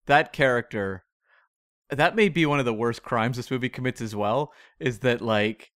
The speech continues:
I was so into that character in the original, in the nineteen ninety-five, and it wasn't a case where it's, like, kind of a underwritten character in the original that they would ha-, struggle to try to make more meaningful. It's like they took a really cool character and made him less interesting. Like,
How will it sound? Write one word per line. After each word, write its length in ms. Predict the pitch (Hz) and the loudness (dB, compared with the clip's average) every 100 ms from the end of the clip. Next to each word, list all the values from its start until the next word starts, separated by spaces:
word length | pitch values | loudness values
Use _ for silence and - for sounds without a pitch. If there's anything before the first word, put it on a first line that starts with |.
| _ _ | _ _
I 80 | 135 | -2
was 180 | 151 143 | 0 -2
so 280 | - 147 | 0 2
into 220 | 151 139 143 | 0 -2 0
that 200 | 123 - | 0 0
character 480 | 117 117 - 117 | -2 -2 -4 -4
in 80 | 110 | -4
the 100 | 101 | -4
original, 440 | 95 98 107 135 143 | -4 -4 -4 -4 -4
in 40 | |
the 80 | 110 | -4
nineteen 300 | 110 113 123 | -4 -4 -4
ninety-five, 600 | 110 107 - 101 123 156 _ - - | -4 -4 -4 -2 -2 -4 _ -20 -10
and 120 | - 143 | -4 -2
it 60 | 170 | 0
wasn't 260 | 240 294 | -2 0
a 60 | 269 | -4
case 400 | - 175 175 - | 0 0 0 2
where 120 | 143 | 2
it's, 200 | 127 - | 2 0
like, 440 | 117 117 113 - _ _ _ _ _ _ _ _ - | 2 4 2 -2 _ _ _ _ _ _ _ _ -12
kind 200 | 147 147 | -4 -2
of 120 | 131 | 2
a 180 | 123 113 | 2 2
underwritten 520 | 139 151 156 151 139 | 0 0 2 0 -2
character 320 | 131 135 131 | 0 0 0
in 80 | 135 | -4
the 80 | 123 | -2
original 480 | 120 120 117 120 117 | -2 -2 0 -2 -2
that 180 | 113 - | -4 -2
they 80 | |
would 220 | 117 113 104 | 0 -2 -2
ha-, 160 | 123 - | -4 -4
struggle 460 | - - 147 135 123 | -10 -4 2 2 0
to 80 | 110 | -4
try 180 | - 123 | -2 0
to 60 | |
make 180 | 113 117 | 0 -4
more 140 | 117 | -4
meaningful. 560 | 107 107 135 151 196 202 - - | -2 -2 -4 -2 -2 -2 -6 -16
It's 160 | 160 | -4
like 100 | 151 | -2
they 120 | 160 | 0
took 340 | 156 - 233 - _ _ _ | -2 -2 -6 -6 _ _ _
a 40 | 135 | -8
really 420 | 120 139 175 175 | -4 2 4 4
cool 300 | - 170 151 | 2 0 2
character 400 | - 165 160 139 | 2 0 0 -2
and 180 | 131 131 | -2 0
made 160 | 156 | 0
him 260 | 151 139 110 | 0 -4 2
less 280 | 135 - - | 2 2 -2
interesting. 560 | 151 143 147 - 98 | -6 -4 -6 -6 -6
Like, 300 | 104 120 - | -4 -6 -8